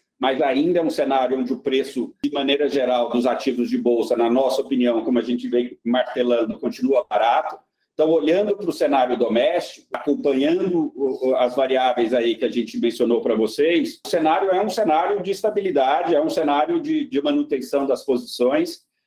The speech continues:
né, reforçando que a gente já vinha com carteiras mais conservadoras, tanto lá fora quanto aqui,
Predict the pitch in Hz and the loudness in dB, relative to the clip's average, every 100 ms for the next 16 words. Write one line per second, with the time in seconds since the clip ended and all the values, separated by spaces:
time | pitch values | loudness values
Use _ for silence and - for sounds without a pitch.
0 | _ - 131 156 160 170 - 175 185 - | _ -2 0 2 0 0 2 0 0 -2
1 | - 175 147 127 156 175 - 156 165 - | -4 0 2 2 2 -2 -2 -2 0 0
2 | 160 220 214 208 190 170 - 156 131 123 | 0 0 0 -2 0 0 2 2 2 2
3 | 110 120 139 175 - 156 156 139 131 117 | 0 0 2 2 0 -2 0 0 2 2
4 | 104 101 - 160 180 185 156 - 127 110 | 0 0 -2 -2 0 2 0 2 2 2
5 | 104 98 131 120 107 - 147 180 147 - | 0 0 -2 -2 -4 -2 0 0 -2 -6